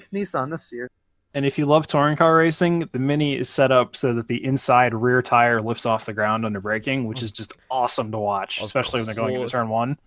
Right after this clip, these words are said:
Speaker 3: Of course it
Speaker 2: So,
Speaker 3: is.
Speaker 2: uh, yeah, it's, it's just, it, it's, it's just a car guy's dream race car, basically. It just behaves like it should.
Speaker 1: And quick note on the Ferrari Challenge races that are happening. Um,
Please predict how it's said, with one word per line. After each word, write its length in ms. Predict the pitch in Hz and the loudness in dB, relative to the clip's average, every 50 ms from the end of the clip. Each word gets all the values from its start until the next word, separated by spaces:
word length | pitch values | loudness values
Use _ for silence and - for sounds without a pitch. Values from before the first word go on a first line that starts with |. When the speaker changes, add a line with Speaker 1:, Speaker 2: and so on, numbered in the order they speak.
| _ _ | _ _
Speaker 3:
Of 200 | - 113 - _ | -12 -12 -12 _
course 480 | - - - - 147 139 143 135 - 123 | -20 -16 -8 -6 -6 -6 -6 -6 -10 -10
it 80 | 98 | -6
Speaker 2:
So, 160 | 101 123 113 | -2 -2 0
Speaker 3:
is. 60 | 104 101 | 0 0
Speaker 2:
uh, 200 | 98 98 98 107 - - _ _ - - - - _ _ _ _ _ _ | -2 -4 -8 -10 -18 -20 _ _ -20 -20 -20 -20 _ _ _ _ _ _
yeah, 200 | - 131 113 104 | 0 2 2 2
it's, 320 | 104 117 143 147 - - | 4 2 2 0 0 -2
it's 240 | - 151 147 151 - | 0 0 0 0 2
just, 280 | - 165 156 143 - - _ _ _ - _ _ | 2 2 2 2 0 -6 _ _ _ -20 _ _
it, 200 | 135 139 - - | -10 -8 -4 -2
it's, 260 | 156 156 - - - _ _ _ _ _ _ _ - | -2 -2 -2 -6 -18 _ _ _ _ _ _ _ -2
it's 200 | 151 156 - - | -2 0 0 2
just 200 | - 170 - - - | 0 0 0 0 -4
a 40 | 151 | -6
car 300 | - - 160 156 151 147 | 2 6 6 8 8 8
guy's 300 | 143 143 139 131 131 117 | 6 6 6 4 2 0
dream 320 | - 139 127 131 127 117 | -2 -2 -2 0 -2 -2
race 200 | 113 113 107 - | -4 -6 -6 -8
car, 220 | - - 107 101 95 | -6 -6 -6 -6 -6
basically. 480 | 98 101 101 - 113 98 101 95 101 - _ _ _ _ _ _ - | -8 -10 -10 -10 -10 -10 -10 -12 -12 -14 _ _ _ _ _ _ -8
It 80 | 123 | -6
just 200 | 110 135 131 - | -4 -4 -6 -4
behaves 420 | - 147 - 147 147 156 143 127 135 | -6 0 2 4 4 4 4 4 2
like 140 | 131 120 | 0 0
it 100 | 131 120 | -2 -6
should. 320 | - - - 113 101 95 - - - - - - - - _ _ _ _ | -6 -6 -6 -6 -8 -8 -12 -16 -20 -20 -20 -20 -20 -20 _ _ _ _
Speaker 1:
And 380 | 156 156 156 156 156 151 139 - _ _ _ _ _ _ _ _ _ | -8 -6 -6 -6 -6 -10 -12 -16 _ _ _ _ _ _ _ _ _
quick 340 | _ - - 208 208 - _ | _ -8 -8 -8 -8 -8 _
note 300 | 175 151 147 170 180 - _ _ - | -6 -2 -2 -2 -4 -6 _ _ -8
on 120 | 151 147 | -8 -6
the 80 | 143 131 | -6 -8
Ferrari 440 | - - 139 131 131 139 135 131 127 | -8 -6 -4 -2 -2 -2 -2 -4 -8
Challenge 480 | - - - 127 120 131 147 147 143 | -12 -8 -6 -6 -4 -4 -6 -8 -8
races 360 | 147 147 151 147 - 165 156 151 | -8 -8 -8 -8 -12 -14 -12 -10
that 60 | 151 | -10
are 80 | 151 147 | -10 -6
happening. 480 | 151 156 151 151 - 143 160 170 190 - - - _ _ _ _ _ _ _ | -6 -6 -6 -6 -10 -16 -16 -16 -16 -18 -20 -20 _ _ _ _ _ _ _
Um, 360 | 143 139 139 135 135 139 135 | -4 0 0 0 -2 -4 -10